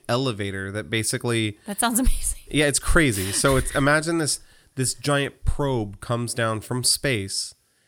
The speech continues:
Speaker 1: and it's this giant elevator, and you load the elevator up with goods, like, things that you've made,
Speaker 2: Mm-hmm.
Speaker 1: and then you shoot it up to space,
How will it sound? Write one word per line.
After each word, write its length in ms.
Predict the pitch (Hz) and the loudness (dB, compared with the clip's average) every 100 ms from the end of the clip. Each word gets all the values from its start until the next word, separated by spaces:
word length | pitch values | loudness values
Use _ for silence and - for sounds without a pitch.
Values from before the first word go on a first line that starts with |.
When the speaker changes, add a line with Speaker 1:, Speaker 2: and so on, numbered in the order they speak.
| _ _ | _ _
Speaker 1:
and 140 | 120 117 | 0 0
it's 180 | 113 | 0
this 200 | - 110 | -4 -4
giant 500 | 107 101 120 123 120 - - | -4 0 2 2 -2 -6 0
elevator, 580 | 127 131 104 101 98 95 | 2 2 0 -2 -2 -4
and 120 | 98 | -2
you 80 | 104 | -2
load 300 | 107 120 127 | 2 2 2
the 120 | 117 | 0
elevator 440 | 113 117 110 104 | 0 0 -2 -2
up 140 | 104 - | -4 -4
with 200 | 98 101 | -8 -2
goods, 520 | 123 110 92 95 - | 0 0 -2 -6 -4
like, 200 | 117 107 | -2 0
things 260 | 123 117 113 | 0 0 -2
that 100 | 107 | -4
you've 200 | 101 110 | -4 -2
made, 380 | 113 107 101 101 | -2 -2 -4 -6
Speaker 2:
Mm-hmm. 320 | - 95 95 190 - | -10 -8 -8 -12 -6
Speaker 1:
and 160 | 120 117 | -2 0
then 100 | 117 | 0
you 80 | 110 | -2
shoot 340 | - - 135 | -2 0 0
it 100 | 127 | 0
up 120 | 110 | -4
to 80 | - | -6
space, 680 | 104 - 131 107 - - - | -6 -4 -4 -4 -8 -14 -16